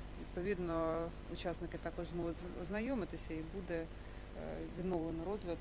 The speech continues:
е, заяви про відвід, буде вона, е, розглянута. Е, тому, відповідно, сьогодні ми продовжувати не можемо. Е, судове засідання відкладається на наступну узгоджену дату, на третє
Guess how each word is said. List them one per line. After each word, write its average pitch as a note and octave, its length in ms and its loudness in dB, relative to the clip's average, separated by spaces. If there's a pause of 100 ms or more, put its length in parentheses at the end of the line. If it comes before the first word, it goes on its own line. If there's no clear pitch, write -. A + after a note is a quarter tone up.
е, D#3 320 0 (500)
заяви E3+ 360 2
про F3+ 100 2
відвід, G#3+ 300 2 (320)
буде E3 180 -2
вона, D#3+ 160 0
е, D#3+ 520 -2
розглянута. E3 540 0
Е, F3 40 -2 (3250)
тому, G3+ 380 10 (600)
відповідно, F#3 440 6
сьогодні F3+ 420 6
ми E3+ 100 6
продовжувати E3+ 600 2
не G3 120 4
можемо. A#3 380 4 (800)
Е, E3 420 4 (240)
судове F3+ 240 4
засідання F3 480 2
відкладається G3+ 680 4
на E3 300 4
наступну E3 500 0
узгоджену F3 480 2
дату, B3 340 6
на E3 140 2
третє F3 360 0